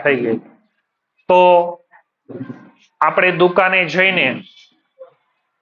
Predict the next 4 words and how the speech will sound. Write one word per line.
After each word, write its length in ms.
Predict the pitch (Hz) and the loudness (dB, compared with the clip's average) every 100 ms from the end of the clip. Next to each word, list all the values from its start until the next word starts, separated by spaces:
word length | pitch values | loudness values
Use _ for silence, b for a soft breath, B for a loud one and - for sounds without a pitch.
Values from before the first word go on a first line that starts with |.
| _ 1077 1077 1077 _ _ 1077 1077 _ _ _ _ _ 185 | _ _ _ _ _ _ _ _ _ _ _ _ _ -4
એ 100 | 196 | -4
ટી 240 | 190 185 190 | -2 -2 2
વી 160 | 202 202 226 143 | 0 -2 -8 -4
ખરીદીએ 580 | 190 214 214 165 127 | 0 0 0 0 0